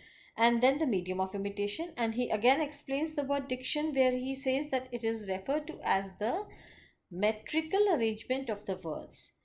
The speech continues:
And song, it is a term which everyone understands because we know what song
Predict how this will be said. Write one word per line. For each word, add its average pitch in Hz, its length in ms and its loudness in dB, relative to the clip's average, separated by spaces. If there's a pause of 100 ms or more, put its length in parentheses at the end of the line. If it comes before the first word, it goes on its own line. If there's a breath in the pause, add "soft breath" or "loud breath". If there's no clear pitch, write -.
(260)
And 233 260 2
song, 359 800 0
it 240 160 -2
is 240 160 4
a 247 60 4
term 233 340 2
which 214 260 -2
everyone 214 400 0
understands 185 540 -4
because 190 340 -6
we 196 100 -2
know 208 120 -2
what 196 240 -4
song - 420 -8